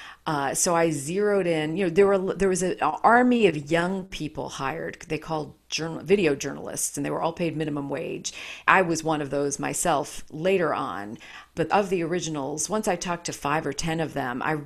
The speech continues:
started to find through lines in their stories. And so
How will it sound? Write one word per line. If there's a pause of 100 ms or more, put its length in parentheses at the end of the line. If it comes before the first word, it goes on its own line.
started
to (160)
find (260)
through
lines
in
their
stories.
And
so